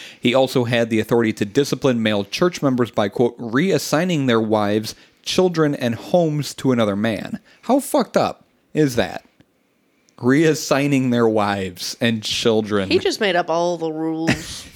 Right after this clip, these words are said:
Speaker 1: <laughs> Unbelievable.
Speaker 2: What a cuckoo bird.
Speaker 1: This guy's got some problems.
Speaker 2: He truly does.
Speaker 1: Around this same time, Jeffs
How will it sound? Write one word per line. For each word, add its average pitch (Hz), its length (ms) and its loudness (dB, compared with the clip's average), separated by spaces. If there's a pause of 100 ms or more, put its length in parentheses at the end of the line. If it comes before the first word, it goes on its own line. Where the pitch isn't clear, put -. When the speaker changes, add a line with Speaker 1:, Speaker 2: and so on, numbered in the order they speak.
Speaker 1:
<laughs> - 240 0 (2500)
Unbelievable. 117 720 2 (160)
Speaker 2:
What 262 200 -4
a - 80 -6
cuckoo 175 460 -8
bird. 165 500 -8 (800)
Speaker 1:
This 151 140 -6
guy's 170 240 -4
got 156 140 -2
some 143 160 -6
problems. - 600 -6
Speaker 2:
He - 120 -16
truly 311 400 -6
does. - 280 -4
Speaker 1:
Around 190 360 2
this 196 160 2
same 170 220 -2
time, 139 260 0
Jeffs 131 340 0